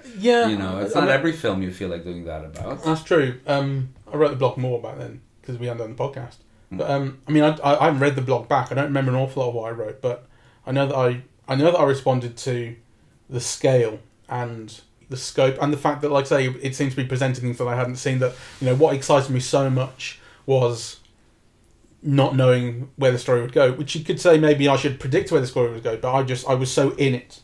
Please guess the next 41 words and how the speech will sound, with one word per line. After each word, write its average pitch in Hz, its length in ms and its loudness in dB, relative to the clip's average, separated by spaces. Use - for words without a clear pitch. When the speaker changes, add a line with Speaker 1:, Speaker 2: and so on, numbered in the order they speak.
Speaker 2:
Yes. 98 460 -8
Speaker 1:
Um, 127 340 -2
and 151 120 4
not 185 140 4
having 185 220 0
that 175 180 -4
to, 165 200 -4
to 151 200 0
respond 139 300 0
to 131 100 -4
today, 127 320 2
knowing, 131 420 2
you 131 120 -6
know, 120 140 -4
like, 127 240 -8
vaguely 131 580 0
where 123 220 2
scenes 123 300 -4
would 120 120 -10
go 131 260 4
or 127 120 0
remembering 127 560 0
individual 127 400 -2
parts, - 540 -4
um, 131 420 0
it 156 160 2
sounds 170 260 2
like, 160 140 4
it - 40 -4
sounds 170 220 2
arrogant 147 360 6
to 127 60 -6
say, 151 120 2
but 135 100 2
it's 131 120 0
like 139 140 2
I 139 80 4
saw 135 340 2
through 139 380 0
that. - 360 -10
Speaker 2:
Right. 92 380 -6